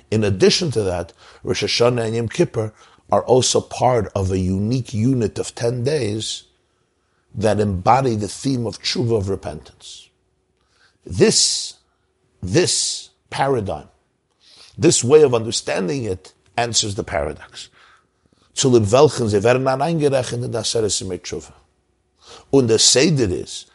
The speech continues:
es früher darf sein, der Avodah mit der Minyan Atzmi von Rosh Hashanah. Und der Nacht Avodah ist Tshuva von Rosh Hashanah. The Rebbe, first, the system is, first you address, first you appreciate, first you internalize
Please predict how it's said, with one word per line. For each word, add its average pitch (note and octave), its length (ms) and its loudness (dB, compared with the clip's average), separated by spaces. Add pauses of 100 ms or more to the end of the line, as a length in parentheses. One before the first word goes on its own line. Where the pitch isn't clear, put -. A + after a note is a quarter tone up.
(200)
es - 120 -10
früher C#3 340 2
darf B2+ 200 2
sein, A#2+ 220 0
der B2 100 4
Avodah A#2 360 4
mit A#2 160 -4
der A2+ 160 -2
Minyan A#2 300 -4
Atzmi A2+ 460 -4
von A2 180 -6
Rosh G#2 160 -8
Hashanah. G2 400 -8 (680)
Und G2 140 0
der A2+ 100 4
Nacht D3 300 2
Avodah C#3 260 2
ist A#2 100 0
Tshuva A#2+ 320 2
von G2+ 160 -4
Rosh F#2 180 -6
Hashanah. - 260 -10 (1120)
The E2 80 -2
Rebbe, B2 440 2
first, - 600 2 (260)
the - 100 -10
system A2+ 500 0
is, - 180 -12 (300)
first - 400 0
you A2+ 160 2
address, A2 480 2
first - 360 0
you G2 100 4
appreciate, - 600 -2
first G#2+ 300 -6
you G2+ 80 -4
internalize A#2 840 -6